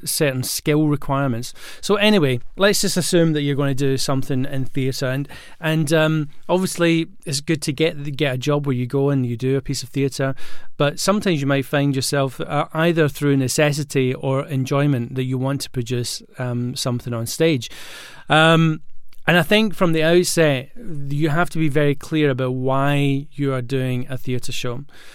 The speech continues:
So before you even begin, before you even start the process of, um, putting together a show, you have to start with the end in mind. You have to ask yourself the question, "Why are we doing this?"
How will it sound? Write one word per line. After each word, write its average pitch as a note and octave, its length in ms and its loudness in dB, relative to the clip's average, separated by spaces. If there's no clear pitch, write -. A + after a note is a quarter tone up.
So D#3 120 0
before G3 320 4
you G3+ 120 2
even F3+ 160 0
begin, D3 480 0
before E3 360 0
you D#3+ 120 0
even D#3 240 0
start C#3 560 0
the B2+ 80 -8
process B2+ 580 -2
of, A#2+ 300 -4
um, A#2+ 540 -6
putting C3 200 2
together A#2+ 320 -4
a A2+ 40 -8
show, B2+ 380 -2
you D3+ 140 2
have E3+ 220 2
to F3 80 -2
start D3+ 300 2
with C#3+ 120 -2
the D3 120 0
end C3+ 240 0
in B2 120 -2
mind. C3 360 -6
You C#3 100 0
have D3 140 2
to D3+ 140 0
ask E3 280 0
yourself C#3+ 300 -2
the C#3 80 -6
question, C#3 560 -2
"Why D3+ 540 0
are C#3 240 -2
we C3+ 220 -2
doing B2 260 -2
this?" - 420 -10